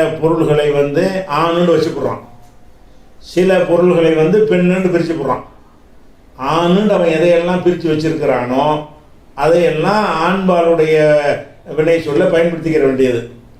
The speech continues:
பெண்ணு என்று எதையெல்லாம் பிரிச்சு வச்சிருக்கிறானோ, அதையெல்லாம் பெண்பாலுடைய சொல்ல பயன்படுத்திக்கிற வேண்டியது. அது எதையெல்லாம் பிரிச்சிருக்கிறான்னு எப்படி கண்டுபிடிக்கிறது? பயிற்சியில தான் முடியும். அரபு மொழியில நம்ம பாண்டித்தியம் பெற்று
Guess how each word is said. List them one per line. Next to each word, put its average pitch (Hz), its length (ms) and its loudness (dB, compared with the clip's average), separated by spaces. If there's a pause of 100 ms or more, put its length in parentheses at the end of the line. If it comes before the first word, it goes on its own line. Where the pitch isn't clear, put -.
(480)
பெண்ணு 214 400 0
என்று 190 280 0
எதையெல்லாம் 165 480 2
பிரிச்சு 170 260 -2
வச்சிருக்கிறானோ, 127 800 -2 (760)
அதையெல்லாம் 175 580 0
பெண்பாலுடைய 202 540 2
சொல்ல 175 180 0
பயன்படுத்திக்கிற 165 580 -2
வேண்டியது. 131 320 0 (680)
அது 175 200 0
எதையெல்லாம் 208 520 0
பிரிச்சிருக்கிறான்னு 175 600 0
எப்படி 165 180 -2
கண்டுபிடிக்கிறது? 151 720 0 (280)
பயிற்சியில 180 600 0
தான் 180 180 0
முடியும். 127 280 -4 (300)
அரபு 165 320 0
மொழியில 156 440 0
நம்ம 139 240 -4
பாண்டித்தியம் 143 640 0
பெற்று 127 340 0